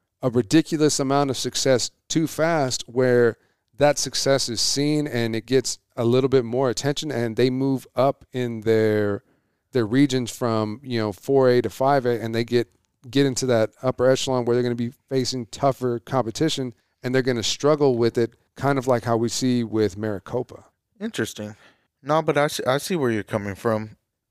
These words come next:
Speaker 2: But I think that's what teams want sometimes, you know?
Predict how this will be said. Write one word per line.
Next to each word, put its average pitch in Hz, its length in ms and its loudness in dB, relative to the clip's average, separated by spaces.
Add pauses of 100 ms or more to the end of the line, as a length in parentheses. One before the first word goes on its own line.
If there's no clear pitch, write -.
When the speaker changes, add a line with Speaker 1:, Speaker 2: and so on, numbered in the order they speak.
Speaker 2:
But 135 100 4
I 143 100 4
think 185 300 -4
that's - 380 0
what 135 340 2 (320)
teams 147 420 -6
want 107 380 0
sometimes, 95 600 -6
you 101 80 -4
know? 107 260 -4